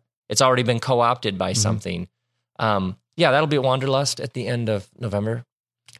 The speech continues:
Speaker 1: Yeah, so for me, there's, like, an element of curiosity. So that's part of the filter. And my wife is fantastic 'cause Kristen will just be like, "Oh, come on, you don't, you'd be bored out of your mind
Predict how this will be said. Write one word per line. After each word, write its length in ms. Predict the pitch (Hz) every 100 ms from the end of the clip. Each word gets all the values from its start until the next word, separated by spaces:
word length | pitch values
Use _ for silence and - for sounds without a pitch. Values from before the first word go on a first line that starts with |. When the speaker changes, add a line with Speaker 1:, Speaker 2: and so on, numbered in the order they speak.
| _ -
Speaker 1:
Yeah, 80 | 170
so 340 | - 180 160
for 200 | 170 185
me, 100 | 175
there's, 160 | 180 156
like, 140 | 156
an 60 | 147
element 240 | 147 143 135
of 80 |
curiosity. 600 | - 135 127 135 - 110
So 140 | 98 131
that's 120 | 147
part 200 | - 170
of 60 | 123
the 60 |
filter. 600 | - 139 135 117 104 107 _ _ -
And 100 | 139
my 100 | 131
wife 260 | 139 156
is 120 | 123 -
fantastic 760 | - 117 107 113 110 98 -
'cause 120 | - -
Kristen 340 | 143 127 113
will 60 | 101
just 220 | 95 -
be 100 | 101
like, 280 | 95 90 _ _ _ _ _ _ _ -
"Oh, 80 | 101
come 180 | - 98
on, 160 | 90
you 80 | 92
don't, 180 | 104 - _ _ _ _ -
you'd 120 | 127 98
be 80 |
bored 280 | 92 104 101
out 80 | 90
of 60 | 95
your 100 | 92
mind 420 | 90 92 92